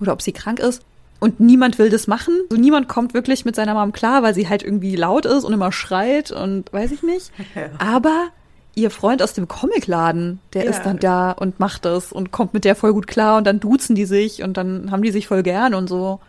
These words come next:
Speaker 2: Und Howard ist dann richtig eifersüchtig.
Speaker 1: Ja, genau.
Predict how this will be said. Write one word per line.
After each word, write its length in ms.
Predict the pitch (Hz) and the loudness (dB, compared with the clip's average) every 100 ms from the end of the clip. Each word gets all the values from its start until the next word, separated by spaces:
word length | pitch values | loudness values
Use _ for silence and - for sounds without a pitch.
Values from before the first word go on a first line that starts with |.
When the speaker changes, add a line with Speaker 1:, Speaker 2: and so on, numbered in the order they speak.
| - | -14
Speaker 2:
Und 180 | 208 196 | -10 -4
Howard 240 | 233 269 | 0 0
ist 120 | 262 254 | -2 -6
dann 100 | 220 | -6
richtig 400 | 247 254 226 165 | -8 -8 -10 -8
eifersüchtig. 1040 | 196 233 190 180 - - 131 147 160 - | -8 -8 -10 -10 -14 -16 -18 -16 -12 -2
Speaker 1:
Ja, 300 | 208 196 196 - _ _ _ _ - | 2 4 2 -6 _ _ _ _ -10
genau. 480 | 214 196 185 180 | -6 -4 -4 -6